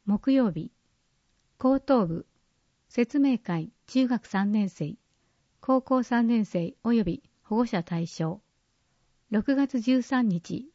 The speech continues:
木曜日。体験入学。中学三年生対象。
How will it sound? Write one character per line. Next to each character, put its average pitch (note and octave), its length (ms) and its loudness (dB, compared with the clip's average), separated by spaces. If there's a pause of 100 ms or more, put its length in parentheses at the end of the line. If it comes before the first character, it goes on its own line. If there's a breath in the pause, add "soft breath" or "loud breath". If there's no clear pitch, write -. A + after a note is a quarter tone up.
木 G3+ 240 0
曜 A#3 220 2
日。 D#3+ 180 -8 (640)
体 C4 180 2
験 C4+ 240 2
入 B3+ 160 4
学。 E3 380 -6 (540)
中 D#4 220 4
学 G3+ 200 0
三 A3 260 0
年 C4 160 4
生 F3+ 220 0
対 D#3+ 240 -2
象。 D#3+ 320 -6